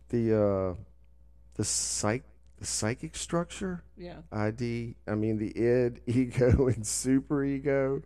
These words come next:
Speaker 2: Right.
Speaker 1: Sigmund Freud
Speaker 2: They're
Speaker 1: got
Speaker 2: all the principles of psychoanalysis.
Speaker 1: Mm-hmm.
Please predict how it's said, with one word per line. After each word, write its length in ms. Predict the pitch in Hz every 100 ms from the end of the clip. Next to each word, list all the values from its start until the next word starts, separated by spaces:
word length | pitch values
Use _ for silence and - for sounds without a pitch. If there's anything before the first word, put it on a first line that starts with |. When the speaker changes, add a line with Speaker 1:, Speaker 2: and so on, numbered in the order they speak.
| -
Speaker 2:
Right. 280 | 202 170 156 -
Speaker 1:
Sigmund 420 | - 208 294 240
Freud 260 | - - -
Speaker 2:
They're 100 | 262
Speaker 1:
got 200 | - -
Speaker 2:
all 120 | 269 247
the 100 | 240
principles 840 | - 277 262 - 233 202 196 185 190
of 80 | -
psychoanalysis. 800 | 196 180 - 170 165 165 147 123
Speaker 1:
Mm-hmm. 300 | 120 127